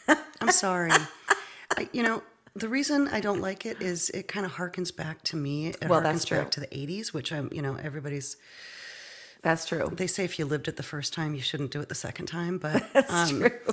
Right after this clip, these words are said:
Speaker 2: and maybe that's why I didn't like it, but also, um, I'm
Speaker 1: Fingerprints?
Speaker 2: Yeah, I'm
Speaker 1: <laughs>
Speaker 2: not,
Speaker 1: I
Speaker 2: I'm
Speaker 1: knew that
Speaker 2: not
Speaker 1: was
Speaker 2: like a
Speaker 1: coming.
Speaker 2: person who wants to polish something every day, so that doesn't
Speaker 1: Uh-huh.
Speaker 2: appeal to me.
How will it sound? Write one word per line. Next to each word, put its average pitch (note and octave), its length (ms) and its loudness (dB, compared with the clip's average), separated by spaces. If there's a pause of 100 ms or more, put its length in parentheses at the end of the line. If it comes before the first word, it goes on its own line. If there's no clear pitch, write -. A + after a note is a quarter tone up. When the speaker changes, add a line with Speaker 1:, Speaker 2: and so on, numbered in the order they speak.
(120)
Speaker 2:
and G3 120 4
maybe G3 180 4
that's D#3+ 260 2
why F#3+ 120 0
I F#3 40 2
didn't G3 200 0
like G3+ 200 0
it, A3+ 120 -6
but F#3 100 0
also, F#3+ 680 0
um, E3+ 500 -4 (1500)
I'm G3 380 -2 (640)
Speaker 1:
Fingerprints? G3 680 -4
Speaker 2:
Yeah, G#3 320 -2
I'm F3 200 8
Speaker 1:
<laughs> F#3+ 60 4
Speaker 2:
not, A3 280 10
Speaker 1:
I B3+ 80 10
Speaker 2:
I'm B3 80 10
Speaker 1:
knew C4 80 10
that G#3+ 100 12
Speaker 2:
not A#3 120 10
Speaker 1:
was G#3+ 100 6
Speaker 2:
like A3 180 6
a G#3+ 80 12
Speaker 1:
coming. G3+ 160 12
Speaker 2:
person G3 440 8
who F3+ 220 4
wants E3+ 260 4
to E3+ 80 -6
polish E3+ 380 -2
something D3+ 320 -2
every C#3 180 -4
day, B2+ 200 -4
so E3+ 200 0
that E3 160 2
doesn't F3+ 220 2
Speaker 1:
Uh-huh. F3 100 2
Speaker 2:
appeal E3 180 -2
to - 160 -2
me. - 200 -8